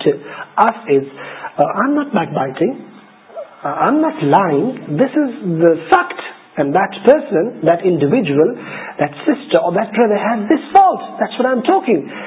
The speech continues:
The Islamic brothers and viewers of Madani channel, do you know this is backbiting? If you're doing it for the reason of backbiting without any shar'i reason, without any, uh, particular shar'i, um, reason, then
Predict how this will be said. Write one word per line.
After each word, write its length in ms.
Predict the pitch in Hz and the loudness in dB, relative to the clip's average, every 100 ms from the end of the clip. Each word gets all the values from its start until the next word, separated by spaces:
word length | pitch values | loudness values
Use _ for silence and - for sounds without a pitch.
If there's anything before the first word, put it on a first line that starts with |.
| - - | -14 -12
The 80 | 165 | -10
Islamic 340 | - 208 214 | -6 -6 -2
brothers 300 | 208 240 247 | -2 -2 -4
and 120 | 196 | -4
viewers 260 | 156 226 202 | -2 -2 -2
of 80 | 190 | -2
Madani 280 | 196 202 - | 0 0 -2
channel, 180 | 226 | -2
do 60 | 214 | 0
you 120 | 220 | 0
know 160 | 233 277 | 0 -2
this 160 | 220 208 254 | -2 -2 -2
is 40 | |
backbiting? 720 | 226 247 247 320 339 247 160 - - - - - - | -2 0 2 2 2 2 0 -4 -14 -16 -18 -10 0
If 100 | 180 | 2
you're 160 | 180 | 4
doing 220 | 240 277 | 4 4
it 180 | 240 233 | 2 2
for 80 | 220 | 2
the 120 | 185 | 4
reason 300 | 185 247 233 | 4 4 2
of 140 | 214 165 | 2 2
backbiting 640 | 190 165 190 233 226 214 | 0 2 2 2 -2 0
without 400 | 175 196 247 240 | 2 4 2 0
any 180 | 214 196 - | 0 0 2
shar'i 360 | 254 226 180 170 | 2 2 2 4
reason, 480 | 220 247 165 185 240 | 4 2 2 0 2
without 360 | 175 180 214 - 208 | 2 4 2 0 0
any, 280 | 208 220 208 - - - - | 2 2 -4 -10 -12 -10 2
uh, 100 | 165 - | 2 4
particular 440 | 226 226 233 214 208 | 0 2 4 4 4
shar'i, 400 | 208 208 190 196 196 - - - 165 | 2 2 4 2 -2 -10 -14 -6 -2
um, 340 | 156 139 147 151 - - - 170 147 | 0 -2 -4 -10 -12 -14 -10 -2 0
reason, 320 | 226 165 160 170 - 139 135 | 2 2 0 -2 -10 0 2
then 140 | 170 | 2